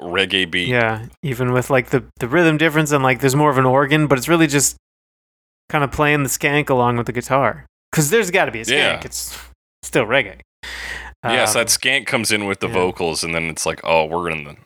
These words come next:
Speaker 1: we're in the reggae zone."
Speaker 2: Yeah. And, like, other than that, he kinda moves stuff around. It almost seems like he's just singing whatever lyrics he remembers at that time.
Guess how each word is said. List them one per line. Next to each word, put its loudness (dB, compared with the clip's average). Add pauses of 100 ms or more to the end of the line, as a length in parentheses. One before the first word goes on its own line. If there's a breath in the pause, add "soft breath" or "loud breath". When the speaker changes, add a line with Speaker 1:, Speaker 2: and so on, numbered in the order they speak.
(140)
Speaker 1:
we're -6
in -4
the -6
reggae 0
zone." -2
Speaker 2:
Yeah. -2 (420 loud breath)
And, 0
like, 2
other 2
than -4
that, 0
he -6
kinda 0
moves 0
stuff 0
around. 2
It 2
almost 2
seems 2
like 2
he's 0
just 2 (440)
singing 0
whatever 2
lyrics 2
he 2
remembers 0
at -2
that -2
time. -2